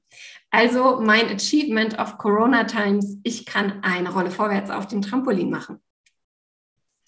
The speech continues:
Punkt Nummer zehn.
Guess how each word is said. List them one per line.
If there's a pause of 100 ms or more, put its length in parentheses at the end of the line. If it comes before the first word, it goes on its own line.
(800)
Punkt
Nummer
zehn.